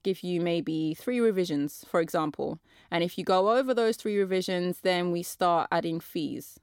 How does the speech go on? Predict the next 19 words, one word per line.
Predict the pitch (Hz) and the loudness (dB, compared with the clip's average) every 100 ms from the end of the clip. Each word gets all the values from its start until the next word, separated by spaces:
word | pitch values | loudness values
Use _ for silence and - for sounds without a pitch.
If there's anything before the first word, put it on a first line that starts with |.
| _ | _
right? | 165 185 254 - - | -2 0 -2 -2 -4
But | - | 0
you | 196 | 0
have | 196 | -2
to | 190 | -2
make | 196 214 | -2 -2
sure | - 196 | 0 0
this | 185 - | 0 -4
is | 180 | -8
stated | - 190 196 - 185 175 - _ _ _ | -4 -2 -2 -2 -2 -2 -4 _ _ _
in | 202 208 | -2 0
the | 185 | -2
contract | - 190 180 - 139 - - | -2 -2 -2 -2 -2 -4 -6
and | - 170 | -4 -2
that | - | 0
they're | 165 | 0
aware | 165 160 185 165 | 2 2 2 2
of | 151 - | 0 -6
this. | 123 151 - | -8 -8 -12